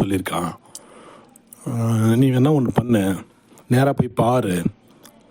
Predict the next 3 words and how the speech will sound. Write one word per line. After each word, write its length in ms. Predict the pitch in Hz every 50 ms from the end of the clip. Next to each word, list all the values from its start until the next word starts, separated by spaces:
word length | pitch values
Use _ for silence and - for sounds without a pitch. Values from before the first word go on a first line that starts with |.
| - _ _ - - - _ - -
அப்படின்னாரு. 480 | - 101 85 90 87 85 82 80 78 - - - - - - - - - - - _ _ _ _ - _ _ _ _ _ -
உடனே 340 | - 131 139 139 143 139 135
வந்து, 580 | 127 123 120 120 117 131 131 127 123 117 117